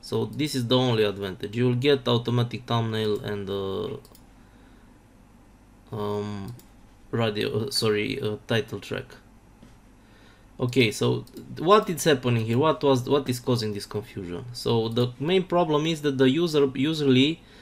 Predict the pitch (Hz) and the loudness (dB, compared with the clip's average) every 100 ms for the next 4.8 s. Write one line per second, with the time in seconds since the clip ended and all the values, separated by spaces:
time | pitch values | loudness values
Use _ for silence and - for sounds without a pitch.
0 | - - 143 127 208 208 175 147 131 - | -20 -10 -8 4 6 6 4 2 -2 -4
1 | 156 143 120 113 120 123 - 135 - 131 | -2 -2 0 0 0 -2 -8 -6 0 2
2 | 123 - - - - 170 190 170 151 147 | 2 -4 -12 -10 -6 0 2 4 2 0
3 | 139 135 123 - - - 123 120 - 123 | 6 6 6 0 -12 -6 -6 -6 -6 -4
4 | 120 110 110 104 123 117 117 - | -2 0 0 0 0 0 -2 -8